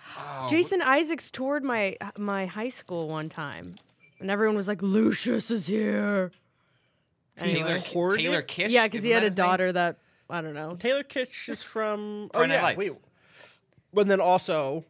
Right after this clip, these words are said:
Speaker 3: from, uh, what do you call it? Oh my God, why are we all like this?
Speaker 1: Battleship?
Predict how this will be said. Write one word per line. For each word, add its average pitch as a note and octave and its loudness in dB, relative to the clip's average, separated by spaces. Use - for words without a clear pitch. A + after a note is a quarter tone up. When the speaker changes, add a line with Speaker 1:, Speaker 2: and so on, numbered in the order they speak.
Speaker 3:
from, A#2+ -4
uh, A#2+ -4
what E3 -6
do E3 -8
you C3 -8
call - -14
it? - -16
Oh B2+ -4
my G#2+ -8
God, G#2+ -6
why C3 0
are C#3+ 2
we C3+ -2
all B2 0
like B2+ -4
this? G#2+ -6
Speaker 1:
Battleship? F3+ 0